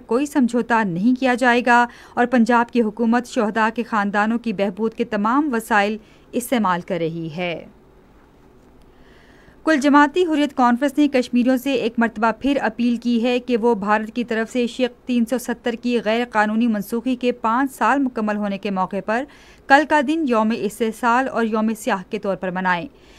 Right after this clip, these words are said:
एक बयान में कुल जमाती हुर्रियत कॉन्फ्रेंस के तर्जुमान ने कहा कि इस दिन को मनाने का मकसद दुनिया को ये पैगाम देना है कि कश्मीरी अवाम भारत के गैर कानूनी कब्जे को हरगिज तस्लीम नहीं करेंगे और वो भारत के पाँच अगस्त दो हज़ार उन्नीस के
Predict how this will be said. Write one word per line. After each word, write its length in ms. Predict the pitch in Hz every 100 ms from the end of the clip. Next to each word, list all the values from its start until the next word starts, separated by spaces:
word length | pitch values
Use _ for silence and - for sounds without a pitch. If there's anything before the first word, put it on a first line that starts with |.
| - -
एक 180 | 247
बयान 300 | 233 254 262
में 140 | 302 330
कुल 140 | 269
जमाती 380 | 233 214 220 262
हुर्रियत 240 | 254 247
कॉन्फ्रेंस 380 | 247 214 208 247
के 120 | 262 247
तर्जुमान 460 | 220 214 208 208
ने 80 | 214
कहा 260 | 214 208 254
कि 140 | 262
इस 180 | 214 220
दिन 120 | 240 214
को 120 | 220
मनाने 300 | 214 208 208
का 140 | 208
मकसद 420 | 202 214 - 247 220 - - -
दुनिया 300 | 247 262 285
को 160 | 294
ये 140 | 285 262
पैगाम 460 | 262 208 190 240 254
देना 260 | 262 240
है 180 | 240 269
कि 120 | 269 269
कश्मीरी 460 | 233 - 226 220 -
अवाम 360 | 196 196 208 302 - - -
भारत 360 | 208 240 294 302
के 200 | 302 269
गैर 220 | 233 254 269
कानूनी 340 | 233 226 233 254
कब्जे 320 | 214 202 254
को 120 | 254
हरगिज 420 | 202 190 170 277 285
तस्लीम 300 | 285 - 285
नहीं 220 | 269 269
करेंगे 520 | 262 277 277 254 277 262 - -
और 140 | 240 247
वो 160 | 277 240
भारत 320 | 226 233 262
के 140 | - 269
पाँच 320 | 240 226 240
अगस्त 360 | - 226 240 233
दो 200 | 196 226
हज़ार 240 | 233 233 226
उन्नीस 340 | 220 226 254
के 160 | -